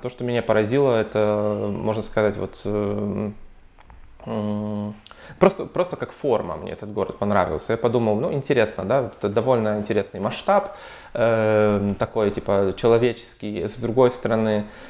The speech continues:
э, вот эта советская застройка, Махаля, все это, все это интересно. Ну, это, мне понравилось как форма.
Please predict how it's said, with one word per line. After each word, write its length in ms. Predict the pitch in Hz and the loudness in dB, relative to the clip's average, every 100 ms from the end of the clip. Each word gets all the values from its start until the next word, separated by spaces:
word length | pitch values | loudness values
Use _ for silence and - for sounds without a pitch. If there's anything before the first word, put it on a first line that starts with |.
| - | -8
э, 440 | 104 101 101 101 98 | -2 0 0 -4 -4
вот 100 | 104 | -4
эта 140 | 95 | -6
советская 480 | 101 110 185 190 160 | -6 -4 -4 -4 -10
застройка, 420 | 147 143 143 131 | -10 -8 -8 -2
Махаля, 440 | 104 104 113 147 170 | 0 2 2 2 -2
все 180 | - 113 | -4 -6
это, 440 | - 104 - 98 | -6 -12 -6 -6
все 220 | - 120 | 2 4
это 280 | 113 - 107 104 | 4 4 2 0
интересно. 600 | 104 110 113 - 104 101 | 0 2 0 -4 -8 -4
Ну, 160 | 156 180 | -2 0
это, 240 | - 160 - | 0 0 0
мне 180 | 160 190 | 4 4
понравилось 320 | 180 156 - | 4 0 -4
как 120 | - | -12
форма. 380 | - 120 95 | -6 -4 -4